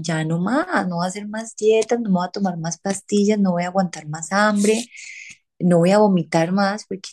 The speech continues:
tuve unos episodios, transité por episodios de bulimia, sobre todo en mi adolescencia, muy graves, muy graves. Entonces yo llegó un mundo, hay un momento donde dije, "Ya, esta soy yo, no me jodan, y,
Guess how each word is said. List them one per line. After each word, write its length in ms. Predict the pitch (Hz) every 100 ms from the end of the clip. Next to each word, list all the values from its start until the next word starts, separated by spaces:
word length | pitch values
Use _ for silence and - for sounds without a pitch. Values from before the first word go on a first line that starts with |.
| -
tuve 260 | 160 160 165
unos 240 | 180 190
episodios, 680 | 202 185 165 165 160 170 -
transité 460 | 175 165 160 160
por 160 | 160 175
episodios 600 | 185 175 165 151 151 156
de 80 | 190
bulimia, 640 | 170 160 160 160 165 185 _ _ - - _
sobre 280 | - 180 156
todo 260 | - 180 175
en 80 | 185
mi 100 | 190
adolescencia, 760 | 185 160 151 - 151 147 156
muy 380 | 160 165 185 190
graves, 580 | 196 180 165 165 165 - _
muy 260 | 175 185 175
graves. 500 | 170 156 156 170 -
Entonces 260 | - 180 165
yo 400 | 196 196 202 208 -
llegó 280 | 190 220 208
un 60 | 202
mundo, 320 | 208 214 233 -
hay 220 | 294 254
un 80 | 240
momento 320 | 254 262 277
donde 160 | 240
dije, 160 | 240 254
"Ya, 280 | 220 196 240
esta 260 | 240 - 240
soy 300 | 240 294 247
yo, 400 | 185 202 240 302 269
no 100 | 190
me 160 | 190 240
jodan, 560 | - 226 262 247 202
y, 180 | 175 160